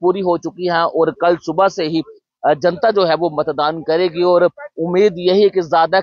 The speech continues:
से ज्यादा लोग जो है वो कल चुनावी, कल त्योहार इसे हम कह सकते हैं, क्योंकि कल छुट्टी की घोषणा भी की गई है, तो लोग बढ़ चढ़कर इस चुनावी त्योहार में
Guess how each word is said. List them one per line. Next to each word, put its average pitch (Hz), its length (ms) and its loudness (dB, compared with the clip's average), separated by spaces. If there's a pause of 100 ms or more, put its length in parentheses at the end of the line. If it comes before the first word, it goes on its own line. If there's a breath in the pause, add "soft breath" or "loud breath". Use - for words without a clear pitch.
से - 280 -8
ज्यादा 156 320 0
लोग 170 240 0
जो 165 220 -4
है 156 60 2 (400)
वो 165 100 0 (120)
कल 180 180 2 (340)
चुनावी, 175 440 -2 (320)
कल 160 100 0
त्योहार 160 380 0
इसे 165 180 -6
हम 147 100 -4
कह 147 180 -2
सकते 147 260 -10
हैं, 143 100 -6
क्योंकि 151 260 -10
कल 165 100 -2
छुट्टी 160 300 -8
की 165 160 -2
घोषणा 151 380 0
भी 160 140 -2
की 170 200 -2
गई 160 180 0
है, 147 160 0
तो - 380 -8
लोग 196 360 2
बढ़ 175 140 0
चढ़कर 190 400 0
इस 180 260 -4
चुनावी 160 480 -4
त्योहार 147 420 -2
में 160 120 -6